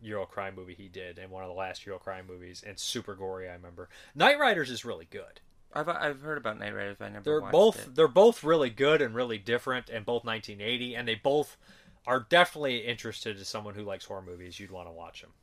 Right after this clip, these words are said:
Speaker 2: Yeah.
Speaker 1: because who directed them.
Speaker 2: Okay, so next week for sure, Chinese Ghost Story.
Speaker 1: And then the week after that, either Night, Night Riders or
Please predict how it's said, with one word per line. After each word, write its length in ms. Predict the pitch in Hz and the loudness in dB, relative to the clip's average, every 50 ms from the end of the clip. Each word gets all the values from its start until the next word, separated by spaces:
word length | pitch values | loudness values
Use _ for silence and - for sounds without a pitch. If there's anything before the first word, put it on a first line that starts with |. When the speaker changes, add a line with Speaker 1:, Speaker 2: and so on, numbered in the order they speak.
| _ | _
Speaker 2:
Yeah. 240 | - 131 127 113 92 | -6 -4 -4 -4 -4
Speaker 1:
because 200 | - 98 90 - | -4 -6 -8 -8
who 200 | - 110 104 95 | -10 -10 -10 -10
directed 400 | - - 98 92 90 - - - | -12 -12 -12 -12 -12 -12 -16 -20
them. 140 | - - - _ _ _ _ _ _ _ _ - | -20 -20 -20 _ _ _ _ _ _ _ _ 2
Speaker 2:
Okay, 400 | 151 160 156 - 123 - - - | 2 2 2 0 -4 -4 -4 -6
so 260 | - - 123 117 104 - | -6 -4 -4 -4 -4 -4
next 320 | 107 151 175 185 - - - | -2 0 0 0 -2 -4 -6
week 180 | 185 180 - | -6 -6 -4
for 120 | - 175 165 | -2 -2 -2
sure, 500 | 156 - - 160 156 147 143 143 143 - _ _ _ _ _ _ _ _ _ _ - | -2 -2 -4 -2 0 0 0 0 -2 -4 _ _ _ _ _ _ _ _ _ _ -4
Chinese 340 | - - - 135 135 123 | -2 -2 0 -2 -4 -8
Ghost 280 | - - 135 123 117 - | -8 -6 -6 -6 -6 -8
Story. 360 | - - 123 117 117 113 117 | -6 -4 -2 0 0 0 0
Speaker 1:
And 80 | 117 117 | 0 0
then 100 | 123 123 | -2 -4
the 40 | 123 | -4
week 180 | 120 117 - - | -4 -4 -2 -2
after 220 | 113 107 - 113 | -2 -2 -4 -6
that, 200 | 113 110 110 110 | -4 -4 -4 -4
either 260 | 110 110 107 104 107 | -6 -8 -10 -10 -10
Night, 220 | 104 101 101 101 - _ _ - 107 | -8 -8 -8 -10 -10 _ _ -20 -14
Night 200 | 110 104 104 104 | -10 -10 -8 -8
Riders 480 | 98 104 101 104 101 101 101 98 95 - - | -8 -8 -8 -8 -10 -12 -14 -14 -14 -14 -14
or 280 | 98 98 95 92 90 | -12 -12 -12 -12 -14